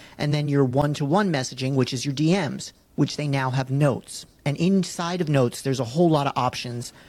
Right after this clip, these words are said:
for you to include, you know, like, a music, include a quick tip, include whatever you might wanna do.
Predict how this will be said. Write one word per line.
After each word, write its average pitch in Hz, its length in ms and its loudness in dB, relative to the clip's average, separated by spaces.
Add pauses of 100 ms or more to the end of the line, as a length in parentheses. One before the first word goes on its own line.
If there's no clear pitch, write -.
(220)
for 156 220 4
you 147 180 2
to 127 460 2 (440)
include, 147 680 4 (160)
you 151 120 0
know, 120 280 0 (100)
like, 117 240 -2
a 135 60 -6
music, 156 640 4
include 135 460 2
a 117 100 0
quick - 340 -4
tip, - 320 -6
include 127 380 0
whatever 139 300 2
you 131 180 2
might 127 240 -2
wanna 117 220 -2
do. 131 500 4